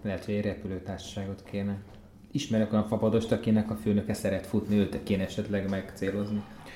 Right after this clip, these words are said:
Sanyi, akkor egy, egy kicsit mesélj arról, a hallgatóknak is tisztázásképpen,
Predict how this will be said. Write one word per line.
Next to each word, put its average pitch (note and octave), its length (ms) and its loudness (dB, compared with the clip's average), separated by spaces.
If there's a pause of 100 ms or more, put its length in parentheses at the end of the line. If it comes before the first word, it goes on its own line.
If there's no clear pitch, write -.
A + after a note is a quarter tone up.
Sanyi, D3 280 8
akkor A#2+ 240 10
egy, - 300 8
egy - 120 2
kicsit E3 300 8
mesélj C3 360 10
arról, A2 680 10 (260)
a G#2 80 0
hallgatóknak G#2+ 640 8
is G#2 160 -2
tisztázásképpen, G#2+ 1200 4